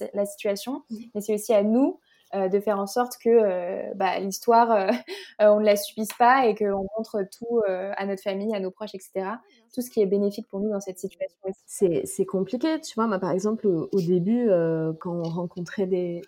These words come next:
Speaker 2: des gens ici, évidemment, euh, les gens te disent, « Bah, euh,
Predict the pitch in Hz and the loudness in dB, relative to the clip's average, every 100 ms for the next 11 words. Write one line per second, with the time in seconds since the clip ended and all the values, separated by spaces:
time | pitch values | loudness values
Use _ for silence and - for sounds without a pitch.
0 | 170 170 170 202 208 190 180 - 262 226 | -6 -6 -2 -2 -2 -4 -8 -6 -4 0
1 | 196 185 185 196 220 214 185 180 180 190 | 0 0 -2 -2 -2 -4 -4 -6 -6 -4
2 | 202 202 190 196 202 185 175 170 170 165 | -4 -6 -6 -6 -6 -8 -8 -10 -12 -12
3 | 170 | -14